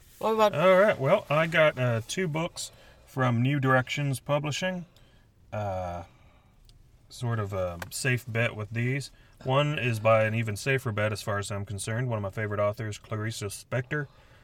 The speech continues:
Speaker 2: It is her novel, The Chandelier, which I remember seeing in stores and not getting. And then when I went back, uh, it was gone. So I don't know how,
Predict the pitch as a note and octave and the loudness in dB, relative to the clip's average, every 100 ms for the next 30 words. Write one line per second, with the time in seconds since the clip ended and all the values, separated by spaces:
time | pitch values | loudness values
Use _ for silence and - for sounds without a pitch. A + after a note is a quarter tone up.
0 | _ - A2 G#2 A#2 A2 G#2+ G#2+ A2 G2+ | _ -6 -4 -4 -2 -2 0 0 0 -4
1 | G2+ - A#2+ A2 G2+ C#3+ F#3+ G3 - - | -4 -2 0 0 0 0 0 -4 -10 -20
2 | - - A#2+ A2+ A2+ A#2 B2+ C#3 A#2 - | -20 -12 -4 -2 0 0 2 0 -2 -2
3 | D#3 C3+ G#2+ - A#2+ G#2+ G#2+ - A#2+ G#2+ | -2 0 -2 -2 0 0 -2 -4 -6 -2
4 | A#2+ C3 C3+ C#3 D3 C#3+ - - - A#2 | -2 0 0 0 -2 -6 -12 -20 -10 -4
5 | G#2 G2+ A2 G#2+ G#2+ G2+ - - - _ | -4 0 0 0 0 -4 -8 -20 -20 _
6 | _ D3+ B2 A2 A#2 - A2 G#2 - - | _ -2 0 0 0 2 2 2 -4 -20
7 | - - - G2 F#2 F2+ G#2 G2 A2+ F#2 | -20 -20 -10 -4 -4 -4 -6 -2 0 0
8 | D#2+ - - G2+ F#2+ F2+ G2 F#2+ G2+ F#2+ | -4 -16 -10 -4 0 0 -2 -4 -2 -2
9 | F#2 G#2 G2 | 0 0 0